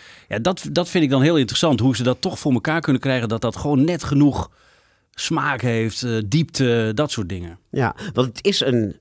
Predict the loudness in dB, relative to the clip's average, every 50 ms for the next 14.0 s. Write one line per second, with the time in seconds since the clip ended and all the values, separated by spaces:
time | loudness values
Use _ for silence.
0 | -18 -12 -4 -2 -2 -2 -2 -2 -2 -2 -2 -2 -2 -4 -2 0 -2 -2 0 -2
1 | -2 0 0 -2 -2 -4 -4 -4 -4 -4 -4 -4 -4 -4 -6 -4 -4 -4 -4 -2
2 | -2 0 0 2 4 2 2 2 0 -2 -4 -4 -2 -4 -2 0 0 2 2 0
3 | 0 -2 -4 -8 _ _ -6 -2 0 0 0 0 0 0 0 0 0 0 -2 -2
4 | -2 -2 -4 -6 -10 -8 -4 -4 -2 -2 -4 -4 -4 -6 -6 -6 -4 -4 -4 -2
5 | -4 -4 -4 -4 -2 -2 -2 -2 -4 -6 -8 -12 _ _ -8 -4 -2 0 0 0
6 | 0 -2 -4 -6 -10 -8 -6 -4 -4 -4 -4 -4 -4 -2 -2 -2 -2 -4 -4 -6
7 | -4 -2 -2 0 0 0 0 -2 -4 -4 -2 0 0 0 -2 -4 -6 -4 -2 0
8 | 2 2 4 4 4 2 0 -2 -4 -6 -4 -4 -4 -4 -4 -4 -4 -4 -6 -6
9 | -4 -4 -4 -4 -8 -10 -12 -18 -20 -20 _ _ _ -2 -2 -2 -2 -4 -8 -10
10 | _ _ -6 -4 -4 -4 -2 -2 -2 0 0 0 0 -2 -4 -2 0 -2 -2 -2
11 | -6 -12 -14 _ -20 -20 -20 -16 -8 -2 -2 0 0 0 -2 0 0 0 0 0
12 | 0 -2 -2 -2 -2 -4 -4 -6 -6 -6 -6 -6 -4 -4 -4 -4 -4 -6 -6 -8
13 | -10 -8 -8 -8 -6 -4 -4 -4 -4 -4 -4 -4 -2 -2 0 0 -2 -2 -4